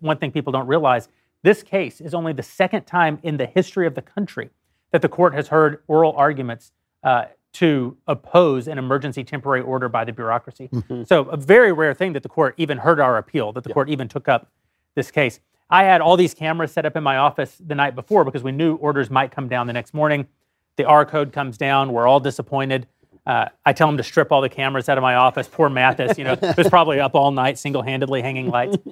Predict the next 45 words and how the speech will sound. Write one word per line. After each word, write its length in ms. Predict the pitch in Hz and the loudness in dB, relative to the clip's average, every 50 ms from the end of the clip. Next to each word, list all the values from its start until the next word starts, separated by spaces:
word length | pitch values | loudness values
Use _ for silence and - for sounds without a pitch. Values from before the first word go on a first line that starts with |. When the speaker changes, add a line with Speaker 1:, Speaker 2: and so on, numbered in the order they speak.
| 226 175 - - | -8 -4 0 0
Speaker 1:
Has 80 | 156 - | 0 2
to 60 | - | 2
go 80 | 147 151 | 2 4
back 260 | 135 131 131 139 - | 4 4 4 4 2
in 80 | 147 139 | 0 -2
there 100 | 135 135 | -2 -2
and 80 | 120 | -4
take 140 | - 127 123 143 | -4 -6 -6 -4
'em 80 | 131 | -2
all 80 | 127 123 | -2 -2
down. 220 | 123 117 117 113 - _ _ _ _ _ _ _ _ _ _ _ _ _ _ _ _ _ _ - | -2 -4 -6 -8 -12 _ _ _ _ _ _ _ _ _ _ _ _ _ _ _ _ _ _ -2
And 120 | 170 180 208 | 2 4 6
we 60 | 226 | 6
go 120 | 208 220 | 6 6
about 220 | 208 160 170 170 185 | 6 6 4 4 4
our 80 | 180 151 | 4 4
business 300 | 165 214 175 165 165 - | 2 0 0 -2 -6 -4
kind 140 | - 175 180 | -2 -2 -2
of 140 | 160 135 131 | -2 -4 -4
deflated 480 | 139 - - 131 147 202 185 147 123 | -6 -4 -2 0 0 2 0 0 -2
because, 460 | 123 120 - 127 123 120 117 104 - _ _ _ _ _ _ _ _ _ _ _ 151 | -4 -2 2 4 4 4 2 -2 -8 _ _ _ _ _ _ _ _ _ _ _ -8
you 100 | 185 160 | -6 -6
know, 40 | 139 - | -2 2
every 280 | 175 175 160 185 175 | 2 4 4 4 4
day 220 | 147 160 156 156 151 | 4 4 2 2 2
that 160 | 151 135 - | 2 0 0
they 120 | 147 135 | 0 -2
don't, 440 | 120 113 110 151 151 170 165 - - _ _ _ _ _ _ _ _ _ _ _ _ - | -4 -2 0 2 2 2 2 -2 -6 _ _ _ _ _ _ _ _ _ _ _ _ -12
r-, 200 | 170 165 151 165 190 | -8 -6 -6 -6 -4
you 120 | 180 147 127 | -2 0 0
know, 40 | 117 | 0
reaffirm 640 | 120 135 175 190 165 139 - - 165 147 143 127 | 4 4 6 6 4 4 2 2 2 2 0 -4
the 80 | 117 - | -8 -10
stay, 500 | - - - 220 240 170 127 127 127 - _ _ _ _ _ _ _ - 170 147 135 127 - _ _ _ _ | -6 -2 2 2 2 2 2 -2 -6 -8 _ _ _ _ _ _ _ -14 -12 -12 -12 -12 -14 _ _ _ _
the 100 | - 196 | 4 4
law 220 | 151 185 220 262 233 | 4 4 2 2 2
is 120 | 175 131 | 0 0
going 400 | 127 - - 220 226 180 156 156 | -2 -2 -2 0 0 -2 -2 -2
into 260 | 170 175 - - 143 | -4 -6 -4 -4 -4
effect. 340 | 123 - - 262 - - _ | -2 2 2 2 2 2 _
Parts 180 | - 190 - - | 2 2 2 2
of 60 | 170 | 0
it 60 | 147 | -2
are 120 | 139 139 - | -2 0 2
actually 500 | 165 170 180 - - 156 151 135 113 | 2 2 2 0 -4 -4 -4 -4 -4